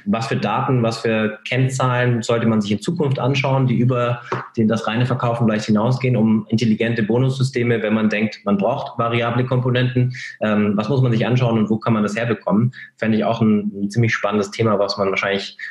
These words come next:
allein daraus nochmal eine eigene große Folge machen kann. Aber für heute erstmal vielen Dank, dass ich, äh, bei euch im Podcast sein durfte. Hat mir viel Spaß gemacht und hoffentlich dann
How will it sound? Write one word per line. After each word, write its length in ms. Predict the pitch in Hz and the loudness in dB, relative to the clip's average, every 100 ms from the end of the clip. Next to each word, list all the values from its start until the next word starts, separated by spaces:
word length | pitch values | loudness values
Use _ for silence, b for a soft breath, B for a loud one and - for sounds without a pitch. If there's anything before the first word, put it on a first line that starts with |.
| B | B
allein 240 | - 104 104 | -2 0 0
daraus 380 | 101 104 98 | 0 0 0
nochmal 260 | 101 98 113 | 0 0 2
eine 140 | 101 | 2
eigene 340 | 95 107 107 98 | 0 0 0 0
große 320 | 98 101 101 | 0 0 0
Folge 280 | 104 107 95 | 0 0 2
machen 260 | 87 - | -2 -4
kann. 260 | - 104 123 B B B | -4 0 0 B B B
Aber 180 | 95 101 | -2 0
für 100 | 98 | 0
heute 200 | 117 127 | 0 0
erstmal 640 | 113 - 110 104 104 101 | 0 0 0 2 0 -2
vielen 260 | - 123 110 | -2 0 2
Dank, 220 | 110 107 - - | 2 -2 -6 -4
dass 300 | 104 - - | -4 -4 -6
ich, 320 | - - - | -6 -6 -4
äh, 120 | 101 98 | 0 2
bei 100 | 101 | 2
euch 140 | 127 | 2
im 60 | 120 | 0
Podcast 360 | 156 165 165 | -2 -4 -2
sein 140 | 156 147 | 0 0
durfte. 180 | 143 | 0
Hat 100 | 120 | 0
mir 280 | 120 117 123 | 2 2 0
viel 100 | - | -2
Spaß 300 | 113 107 123 | -2 0 -2
gemacht 380 | 131 131 135 135 | 0 0 0 0
und 240 | 117 110 - | 0 0 0
hoffentlich 380 | 117 117 113 - | -2 0 0 0
dann 320 | 107 107 | 2 2